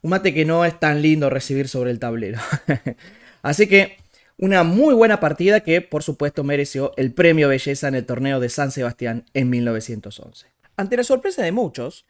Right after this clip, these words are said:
Capablanca consigue ganar el torneo relegando a Rubinstein y Vidmar al segundo y tercer puesto respectivamente. El cubano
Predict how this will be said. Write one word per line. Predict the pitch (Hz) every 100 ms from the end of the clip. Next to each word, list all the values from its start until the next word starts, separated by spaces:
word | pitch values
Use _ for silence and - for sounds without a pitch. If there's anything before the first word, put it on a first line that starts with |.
| _
Capablanca | - 175 240 302 320 233
consigue | 208 190 320 302
ganar | 208 240
el | 233 160
torneo | 151 170 247 254 -
relegando | 156 170 202 277 226
a | 147
Rubinstein | 240 302 294 - 254 262 269 _ _ -
y | -
Vidmar | 247 277 254 254 - -
al | 165
segundo | 170 185 190 285 294 269 -
y | 170
tercer | 170 233 214
puesto | 190 202 180
respectivamente. | 156 - 143 156 139 110 92 95 - _ _ _
El | 160
cubano | 160 285 226 135 175